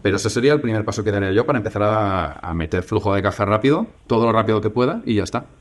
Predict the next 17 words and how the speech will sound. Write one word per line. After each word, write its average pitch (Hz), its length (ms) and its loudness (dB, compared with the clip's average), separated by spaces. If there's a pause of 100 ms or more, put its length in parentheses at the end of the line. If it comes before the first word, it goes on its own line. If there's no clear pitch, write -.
(160)
O - 80 -18
sea, 95 120 2
siempre 127 360 2
es 147 60 2
un 143 60 -2
buen 143 120 2
momento 110 380 0
para, 98 420 -2 (120)
otra 117 200 0
cosa 135 160 0
es 143 80 -6
que 143 80 2
digas, 117 280 2
"No, 143 120 0
estoy 147 200 0
muy 156 140 2
centrado 151 640 0